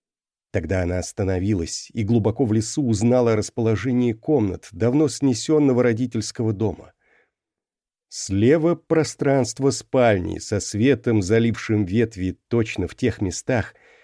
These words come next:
где в настоящей комнате были окна. В середине — красный осенний лес,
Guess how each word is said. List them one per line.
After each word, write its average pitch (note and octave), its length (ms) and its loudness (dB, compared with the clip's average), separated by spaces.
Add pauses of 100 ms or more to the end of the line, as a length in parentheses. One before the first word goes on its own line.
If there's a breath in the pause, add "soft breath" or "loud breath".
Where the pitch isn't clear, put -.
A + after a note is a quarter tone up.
(260 soft breath)
где A2+ 180 2
в A2+ 60 0
настоящей A#2 640 2
комнате B2+ 540 0
были A#2 220 2
окна. B2+ 420 -4 (840)
В - 60 -14
середине — F2+ 680 -2 (500 soft breath)
красный G#2+ 640 2
осенний G2 540 0
лес, G2 540 -4